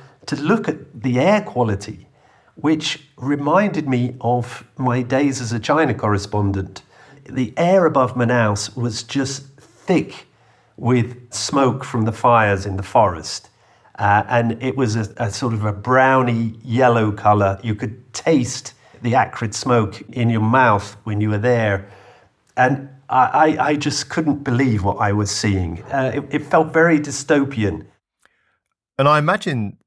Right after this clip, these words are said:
Speaker 2: such low water levels can't be good for biodiversity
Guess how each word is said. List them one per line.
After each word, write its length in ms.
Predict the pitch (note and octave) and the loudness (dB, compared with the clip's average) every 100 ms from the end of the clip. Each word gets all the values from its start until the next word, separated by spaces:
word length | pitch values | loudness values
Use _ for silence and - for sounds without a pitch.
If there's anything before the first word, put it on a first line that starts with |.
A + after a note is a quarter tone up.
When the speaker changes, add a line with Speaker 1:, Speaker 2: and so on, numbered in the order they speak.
| _ | _
Speaker 2:
such 460 | - - G2 - - _ | -8 -4 -4 -6 -20 _
low 200 | A2 G#2 | -4 -2
water 400 | G2 A#2 A2+ A2+ | -2 -4 -4 -4
levels 400 | G2+ E2+ E2+ - _ _ | -4 -4 -8 -12 _ _
can't 220 | - A#2 F#2 | -4 -2 -2
be 80 | |
good 240 | G2+ G2+ - | -4 -6 -4
for 80 | F#2 | -4
biodiversity 1400 | - G2 F#2+ F2+ F2+ E2+ G#2+ E3+ F3 A#2+ - D#2+ D2+ | 0 0 0 -2 -2 0 0 0 -2 -8 -8 -10 -12